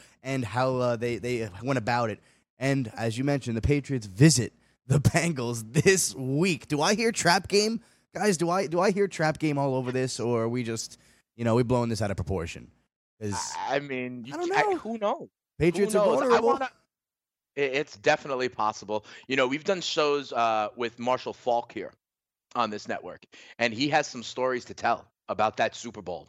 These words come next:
Speaker 1: Ugh.
Speaker 2: about that Super Bowl loss. Uh, he has some very specific plays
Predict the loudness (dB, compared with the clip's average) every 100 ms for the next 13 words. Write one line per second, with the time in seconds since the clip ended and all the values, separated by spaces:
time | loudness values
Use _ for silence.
0 | _ -10 -8 -4 0 2 2 0 -6 -14
1 | -8 0 0 2 0 0 -4 -14 -8 -2
2 | -2 -2 -2 -2 -2 -8 -2 -2 -2 -6
3 | -10 -6 -4 -4 -6 -10 -4 -2 -2 -6
4 | -18